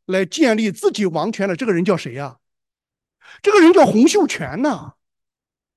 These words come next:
是吧？哦，他是上帝的儿子，他不得了，他要推翻清政权，他要怎么，怎么，怎么样，最后腐败的一塌糊涂，对不对？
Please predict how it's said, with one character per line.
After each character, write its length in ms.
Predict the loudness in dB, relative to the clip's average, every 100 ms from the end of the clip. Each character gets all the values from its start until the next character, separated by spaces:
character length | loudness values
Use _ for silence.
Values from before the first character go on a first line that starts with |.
| _ _
是 120 | 0
吧？ 120 | 2
哦， 460 | 2 -2 2 4 4 2
他 160 | 0 0
是 140 | 0
上 260 | 0 0 0
帝 120 | 0
的 100 | -2
儿 160 | -2 -4
子， 180 | -6 -12 -20 _ -8
他 120 | -4
不 140 | -2 2
得 140 | 2
了， 180 | 2 0
他 260 | -4 -2
要 140 | 2 0
推 200 | 0 -4
翻 200 | -2 -2
清 180 | -2 -2
政 160 | -2
权， 220 | -6 -10 -12
他 220 | -14 -8
要 160 | -2 -2
怎 100 | -2
么， 80 | -8
怎 100 | -6
么， 100 | -8
怎 100 | -8
么 80 | -8
样， 220 | -8 -10 _ 0
最 160 | 2
后 280 | 2 2 0 -4 _
腐 240 | -8 -4
败 180 | 2 4
的 100 | 4
一 160 | 0 0
塌 140 | -2
糊 160 | 0 -2
涂， 160 | -2
对 100 | -2
不 60 | 2
对？ 340 | 4 2 0